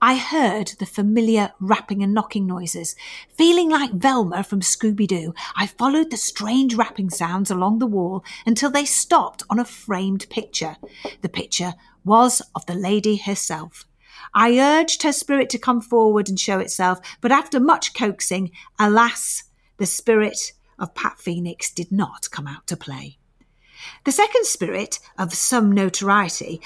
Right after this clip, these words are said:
I contacted was that of a young gentleman named George Riley. His tale is a sad one, as at a tender age of twenty-one, he was hanged at H M P Shrewsbury. I think he was one of the last people to be hanged,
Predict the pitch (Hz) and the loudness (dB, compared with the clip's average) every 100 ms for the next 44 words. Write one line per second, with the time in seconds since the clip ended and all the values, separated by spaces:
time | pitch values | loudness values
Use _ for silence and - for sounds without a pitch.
0 | - - 220 - 262 208 165 - 175 190 | -8 -2 -2 2 0 0 -4 -8 -6 0
1 | 226 226 262 277 277 247 285 403 370 233 | 0 0 -2 0 0 2 0 0 0 0
2 | 190 170 170 185 190 202 220 214 - 180 | 0 -4 -4 -2 0 0 0 0 0 0
3 | 170 175 196 233 285 262 170 156 - - | 0 -2 0 2 2 2 0 -6 -16 -18
4 | - - - 403 440 - - 320 302 269 | -16 -16 0 2 4 2 0 2 2 0
5 | 247 262 - - 294 269 190 170 160 170 | 0 0 0 4 4 2 0 -4 -4 -8
6 | - - - - 262 269 - 269 277 - | -10 -18 -6 2 4 4 -2 -4 -4 -2
7 | 311 349 330 254 226 220 - 208 208 214 | -2 0 2 2 2 -2 -2 -2 -2 -2
8 | 190 190 202 220 - 294 285 175 170 - | -2 -2 -2 -2 -4 -2 0 0 -4 -6
9 | 233 - 214 196 - 196 196 190 175 - | -10 -6 -6 -4 -4 -6 -6 -6 -4 -4
10 | 254 269 247 - 165 156 - - - - | 0 0 0 -4 -8 -10 -14 -18 -16 -8
11 | 254 392 466 466 415 - 285 269 254 247 | -4 -4 -2 -2 -2 -2 -4 -2 -2 0
12 | 262 254 - - 254 240 - 233 208 226 | 0 0 -6 -6 -4 -4 -4 -4 -2 -2
13 | 214 226 208 196 190 | -2 -2 0 -2 -4